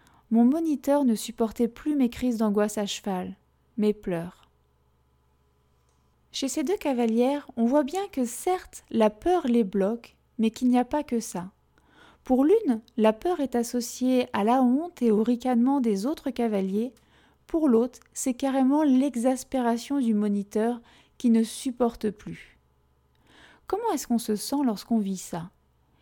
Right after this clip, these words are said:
Eh bien, on descend de cheval en se sentant comme un boulet et on se dit qu'on n'a pas notre place sur le dos d'un cheval et qu'on en ferait mieux d'arrêter. A contrario, si ces deux cavalières avaient eu un environnement bienveillant,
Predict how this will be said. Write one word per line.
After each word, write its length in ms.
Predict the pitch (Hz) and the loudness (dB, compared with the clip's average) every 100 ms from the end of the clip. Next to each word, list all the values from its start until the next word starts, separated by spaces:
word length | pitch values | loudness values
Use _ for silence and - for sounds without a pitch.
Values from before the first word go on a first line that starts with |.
| _ _ | _ _
Eh 100 | - | -2
bien, 460 | 240 311 381 311 - - | 0 0 0 -2 -6 -2
on 100 | 220 | 0
descend 320 | 277 - 415 | 0 -2 -6
de 60 | - | -4
cheval 480 | 262 233 233 269 | -2 0 2 2
en 80 | 247 | 0
se 160 | 208 220 | 0 -2
sentant 420 | - 240 240 277 | 0 -2 0 -2
comme 220 | 277 226 | 0 0
un 160 | 190 196 | 2 2
boulet 580 | 196 196 269 233 190 233 _ _ - - | 0 -2 0 0 -2 -6 _ _ -20 0
et 100 | 247 | 4
on 120 | 254 | 4
se 80 | 240 | 2
dit 140 | 359 | -4
qu'on 180 | 359 262 | -2 -2
n'a 120 | 196 | -2
pas 220 | 196 311 | -2 -2
notre 320 | 311 254 - | -2 -2 -2
place 400 | 220 220 214 233 | -4 -2 -2 -2
sur 120 | - 202 | -6 -4
le 120 | 190 | -2
dos 160 | 233 | -2
d'un 160 | 247 202 | -2 -4
cheval 520 | 190 - 202 202 214 - | -6 -6 -4 -4 -4 -10
et 80 | 208 | -8
qu'on 160 | 214 208 | -4 -4
en 80 | |
ferait 360 | 208 262 247 214 | -4 -4 -2 0
mieux 360 | 190 185 190 233 - | 0 -2 -4 -6 -6
d'arrêter. 600 | 190 196 185 180 - - _ _ _ _ _ _ _ - - - | -2 0 -2 -8 -14 -20 _ _ _ _ _ _ _ -20 -20 -4
A 100 | - | -4
contrario, 580 | 240 440 - 247 240 339 453 415 | -2 -8 -2 0 2 0 0 -4
si 220 | - - | -10 -10
ces 160 | 254 294 | -4 -2
deux 100 | 339 | -2
cavalières 640 | 370 285 269 269 320 330 | -2 0 0 0 0 0
avaient 260 | 254 214 220 | 0 2 0
eu 140 | 254 | 2
un 180 | 262 202 | 0 2
environnement 680 | 208 214 220 240 233 262 277 | 0 0 2 4 4 4 4
bienveillant, 760 | 220 196 240 277 277 269 359 | 0 2 2 2 0 -4 -6